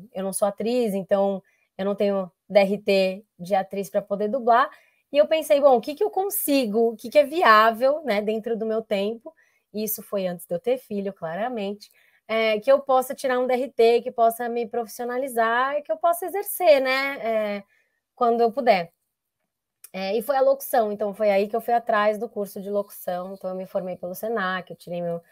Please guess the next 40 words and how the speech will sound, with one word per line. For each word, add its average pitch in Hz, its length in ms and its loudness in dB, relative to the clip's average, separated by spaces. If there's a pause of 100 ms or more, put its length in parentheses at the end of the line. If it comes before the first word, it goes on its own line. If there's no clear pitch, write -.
(320)
meu 175 120 -2
D 170 80 -2
R 180 200 -4
T 208 420 2 (240)
de 208 100 -2
locutora. 214 680 2 (500)
E 277 300 0 (160)
é 302 140 2
uma 311 180 4
paixão 339 580 2
minha, 294 300 0
assim, 214 220 -4
então 196 260 -6
eu 208 100 2
adoro 240 560 12
locutar, 170 480 -4
eu 160 80 -6
adoro, 196 680 4
é, 165 420 0
entrar 190 240 0
num 196 140 -4
estúdio 196 560 -6
e - 20 -6
fazer. 180 280 -4
Inclusive, 202 380 -4
eu 247 80 -2
já 277 120 -2
fiz, - 280 -6 (380)
eu 226 100 6
já 247 120 6
prestei 254 360 4
serviço 247 400 0
até 302 200 0
pro, 359 300 -6
pros 277 180 -4
meus 285 180 -2
colegas 262 480 4
na 262 140 -4
própria 254 560 2
empresa, 247 580 2